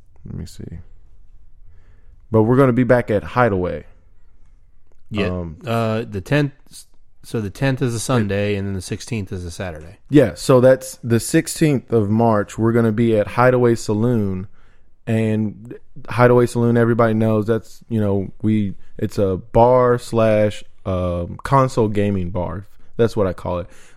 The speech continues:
Speaker 1: And so we'll be there playing Super Smash Brothers and, uh, Mario Kart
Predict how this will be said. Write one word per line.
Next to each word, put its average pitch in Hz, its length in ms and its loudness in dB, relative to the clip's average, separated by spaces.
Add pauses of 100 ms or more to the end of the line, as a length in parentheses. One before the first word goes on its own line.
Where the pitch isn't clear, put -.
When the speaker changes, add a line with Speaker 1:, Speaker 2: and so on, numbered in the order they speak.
Speaker 1:
And 104 160 -2
so 117 120 4
we'll 123 140 6
be 131 140 4
there 120 180 6
playing 113 280 0
Super 110 260 -2
Smash 104 440 -4
Brothers 101 460 0
and, 98 300 -2
uh, 92 100 -4
Mario 107 400 2
Kart 98 420 0